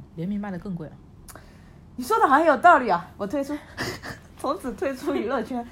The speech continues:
Speaker 1: <laughs> 真的让人很难过，贫穷使人难过。
Speaker 2: 或者说我哪天财富自由了，
Speaker 1: 嗯。
Speaker 2: 我现在很有钱了，
Speaker 1: 嗯。
Speaker 2: 但我还是一个每天专注于买优衣库的人。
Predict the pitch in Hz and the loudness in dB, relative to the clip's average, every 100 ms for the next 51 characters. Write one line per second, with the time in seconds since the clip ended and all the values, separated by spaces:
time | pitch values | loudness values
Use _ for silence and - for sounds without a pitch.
0 | - 339 311 - 415 311 285 247 226 220 | -8 -8 -8 -14 -14 -12 -10 -8 -4 -2
1 | 202 233 165 139 190 208 170 - - - | 0 0 -2 -6 -8 -8 -8 -10 -20 -8
2 | 226 226 202 196 170 156 165 147 180 165 | -6 -2 -4 -4 -8 -10 -10 -12 -14 -16
3 | - - - - - 392 320 262 330 - | -18 -20 -20 -20 -8 -4 -2 0 -2 -2
4 | 202 226 - 185 240 208 202 254 330 302 | -2 -2 -2 -8 -8 -10 -10 -12 -10 -8
5 | 160 - - - 180 170 208 302 - 214 | -8 -12 -18 -16 -12 -8 -6 -6 -4 -6
6 | 294 202 - 131 135 - 170 240 202 147 | -4 -6 -8 -16 -16 -14 -6 -4 -4 -6
7 | 180 214 226 190 185 160 208 220 233 233 | -10 -10 -10 -10 -10 -10 -10 -8 -4 -4
8 | 233 214 170 185 143 156 190 208 - 165 | -4 -6 -6 -8 -10 -8 -8 -10 -12 -12
9 | - | -12